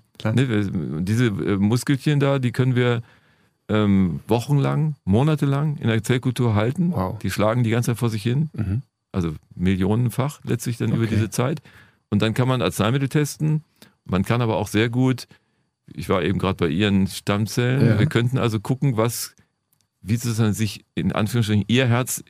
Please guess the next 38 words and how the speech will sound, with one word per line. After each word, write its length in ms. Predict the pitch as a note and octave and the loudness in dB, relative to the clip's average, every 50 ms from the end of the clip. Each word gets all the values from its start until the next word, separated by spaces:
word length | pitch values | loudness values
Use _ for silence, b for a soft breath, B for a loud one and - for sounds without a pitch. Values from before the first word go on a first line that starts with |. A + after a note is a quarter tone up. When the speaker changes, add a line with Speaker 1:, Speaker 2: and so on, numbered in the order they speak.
| _ _ _ - | _ _ _ 0
Speaker 2:
in 160 | A2+ C3+ C#3 | 2 2 4
der 160 | C3 B2 A#2 | 2 2 0
Zellkulturschale 800 | - - A#2+ B2 - - A#2 A2 G#2+ A2 G2+ - G#2+ G#2 G2+ G#2 | 0 0 0 0 0 -2 -4 -2 0 -2 0 0 0 0 0 -2
verhält. 500 | G2 - A2 A2 B2+ C#3+ B2+ F2+ - - | 0 0 2 2 4 4 2 2 0 -2
Speaker 1:
Ah. 440 | - B2 C3 C3 B2+ A2 F#2 F2 D#2+ - | 0 0 0 2 0 -2 -4 -6 -2 0
Speaker 2:
Und 140 | G#2 F#2 | 0 2
wenn 100 | G#2+ G#2+ | 2 4
das 140 | A#2 A2+ G2+ | 2 2 2
eben, 320 | F2 G#2+ G#2 G#2 G2+ - - - | 2 2 4 2 2 0 -2 -2
und 180 | - G2+ - | -2 0 0
wir 100 | G2 F2+ | 2 2
haben 140 | F2+ G2 G#2 | 2 2 2
eben 160 | D#2 F2+ F#2 | 2 0 0
viel 200 | - - A2+ A2+ | 0 0 0 2
mit 140 | G#2+ G2+ G2 | 2 2 0
Patientenmaterial 840 | - - F2 - - G#2 B2 C#3 C#3+ C#3 C3 B2+ C3+ C3 B2+ A#2+ B2 | 0 -2 -2 0 2 2 4 4 4 4 2 2 0 0 0 2 2
natürlich 320 | A#2+ A#2 G#2 - B2 A#2 - | 2 0 2 2 0 -2 0
zu 100 | - A#2+ | -4 -6
tun, 320 | A2+ - C3 B2+ C3 C3+ b b b b b b b b b b _ _ _ _ _ _ _ _ _ | -2 0 0 0 0 0 b b b b b b b b b b _ _ _ _ _ _ _ _ _
irgendwelche 340 | - F2 F#2+ E2+ E2 D2+ D2+ | -2 -2 0 0 0 -2 -4
Kinder, 340 | - - - A2+ A2+ A2 G2+ | -6 -2 0 2 2 2 2
die 160 | D#2+ F2+ F#2 | 2 2 2
mit 160 | F2+ F2 - | 2 0 0
schweren 340 | - - - G2+ G#2+ G#2+ G#2+ | -2 -2 0 0 2 2 2
Herzkrankheiten 680 | G#2 G2+ G2+ G#2 - - - G#2 G#2 G#2 G#2 G#2 A2+ A2 | 2 2 2 0 -4 -4 -4 -2 0 0 4 4 4 4
Speaker 1:
Mhm. 60 | G#2+ | 4
Speaker 2:
auf 120 | - - | 2 0
die 120 | - G2 F2 | -2 -2 0
Welt 220 | G#2+ A#2+ D3 C#3+ | 0 0 0 0
kommen, 240 | - D3 C3+ C3 A#2+ | 0 -2 0 0 0
und 80 | A2 G#2 | 0 0
dann 100 | G#2 G2+ | 0 0
fragt 280 | - G#2 G#2+ A2 - | 0 -2 -2 0 0
man 100 | A#2+ A2 | -2 -2
sich, 120 | G2+ G#2+ G2+ F#2+ - | -2 -4 -8 -6 -4
woran 260 | G#2+ G#2+ G#2 G2+ G2 | -2 0 2 2 2
liegt 240 | G#2 B2+ C3+ - D#3 | 2 2 0 0 0
das? 160 | D#3 C#3+ | -2 -2